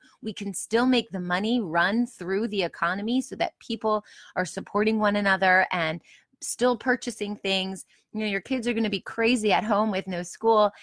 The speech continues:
And after they're done doing online school, what are you gonna do with them for entertainment? Hey, Elaine, so nice to see you on here. So I want you to think about how when you run a personal-based business, an online service-based business, it is your job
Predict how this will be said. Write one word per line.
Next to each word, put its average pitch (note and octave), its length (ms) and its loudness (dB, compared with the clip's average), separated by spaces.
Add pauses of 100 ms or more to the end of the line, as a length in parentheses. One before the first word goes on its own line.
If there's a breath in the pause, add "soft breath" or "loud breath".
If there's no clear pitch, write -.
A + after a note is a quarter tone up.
(200 loud breath)
And G3 120 0
after A3+ 260 0
they're G#3 140 0
done G3+ 240 0
doing F#3+ 260 -4
online G3+ 400 -2
school, F#3+ 440 -4
what G#3+ 160 -2
are - 20 0
you A#3+ 120 0
gonna A3 140 -2
do F#3+ 120 -6
with G3 120 -4
them F#3+ 140 -4
for - 160 -10
entertainment? G#3+ 680 -2 (640 loud breath)
Hey, B3 220 2
Elaine, A#3+ 460 4
so C4 240 -2
nice D4 240 2
to - 120 -8
see B3+ 240 -4
you A3+ 120 0
on A3+ 160 -2
here. F3+ 280 -4 (280 loud breath)
So C4 260 2
I C4 80 0
want C4+ 240 2
you F#4+ 120 -4
to E4 120 -6
think A#3 280 -2
about F3 260 2
how F3 180 -2
when F3 180 -6
you C4 360 0
run G3 320 2
a - 80 -4
personal-based C4 840 0
business, D#3+ 600 -2 (240 loud breath)
an F3+ 180 -4
online C4 420 4
service-based A#3 720 -2
business, E3 340 -8
it F#3+ 80 -6
is D3+ 160 -8
your F#3+ 380 -2
job E3 580 2